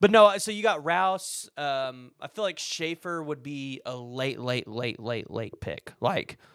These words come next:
late to almost undrafted, but I feel like he'll get drafted. I feel like Rouse would probably go in the third or fourth round.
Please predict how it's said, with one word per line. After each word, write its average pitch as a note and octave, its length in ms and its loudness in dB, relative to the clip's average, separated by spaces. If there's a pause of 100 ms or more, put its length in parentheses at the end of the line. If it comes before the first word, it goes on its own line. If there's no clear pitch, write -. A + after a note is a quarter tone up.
(120)
late D3 320 8
to D3+ 160 2
almost D#3 380 2
undrafted, F3 480 4
but C#3 100 4
I C3+ 40 -2
feel F3 140 0
like C#3+ 140 0
he'll D3+ 80 2
get C3+ 160 -2
drafted. C#3 460 4 (300)
I E3 100 8
feel B3+ 120 8
like F#3+ 140 8
Rouse D3 480 8
would C#3 120 -10
probably E3+ 480 6
go F#3 160 8
in F#3 60 6
the F#3 60 2
third F#3+ 200 4
or F#3 60 0
fourth F#3 260 2
round. F#3 440 0